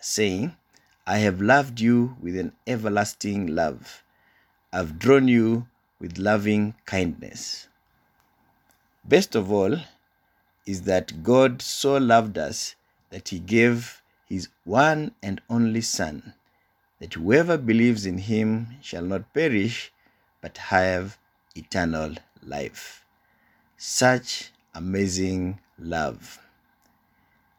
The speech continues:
God the Father has also promised to answer our prayers. The arm of the Lord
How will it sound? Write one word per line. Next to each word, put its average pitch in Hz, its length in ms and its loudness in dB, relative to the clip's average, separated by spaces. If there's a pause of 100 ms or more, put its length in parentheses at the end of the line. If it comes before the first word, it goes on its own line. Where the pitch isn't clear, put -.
(160)
God 143 220 6
the 123 100 2
Father 117 480 4 (180)
has 92 180 -8
also 110 220 -2
promised 101 680 -4 (300)
to - 180 -18
answer 92 640 2 (180)
our 78 200 -10
prayers. - 720 -12 (1120)
The - 180 -10
arm 127 220 6
of 113 140 2
the 107 100 4
Lord 143 420 4